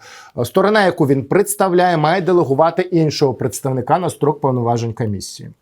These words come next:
У разі, якщо член комісії або уповноважений з соцстрахування довготривало відсутній,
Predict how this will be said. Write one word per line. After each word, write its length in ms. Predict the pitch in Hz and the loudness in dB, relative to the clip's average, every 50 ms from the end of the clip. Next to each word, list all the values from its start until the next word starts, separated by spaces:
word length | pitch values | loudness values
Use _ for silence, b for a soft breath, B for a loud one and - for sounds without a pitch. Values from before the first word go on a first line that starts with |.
| _ B B B B B B B B B B B B B B B B B B | _ B B B B B B B B B B B B B B B B B B
У 100 | 240 262 | 4 4
разі, 340 | 254 247 226 214 175 165 | 6 6 4 4 4 2
якщо 260 | 185 185 180 - 190 175 | 2 2 2 0 -2 0
член 240 | - 220 247 247 | 2 0 0 2
комісії 520 | 240 - 208 196 170 160 147 - - 151 147 | 2 2 2 4 4 2 2 4 4 2 4
або 140 | 143 170 214 | 4 2 2
уповноважений 720 | 214 220 226 220 196 185 165 165 170 156 135 156 151 139 | 4 2 2 4 4 4 4 4 2 2 0 -2 -2 -2
з 60 | - | 0
соцстрахування 760 | - 151 135 - - 151 139 - - 139 127 143 139 135 135 135 | -2 -2 -2 0 -2 -2 -2 0 0 0 0 0 0 0 0 0
довготривало 600 | 131 160 156 202 202 - 190 185 208 214 214 202 | 0 2 0 2 2 2 2 2 4 2 2 2
відсутній, 800 | 180 175 - - - 175 160 156 151 151 147 156 165 190 190 | 0 -2 -2 0 2 4 4 4 2 0 0 0 0 0 -4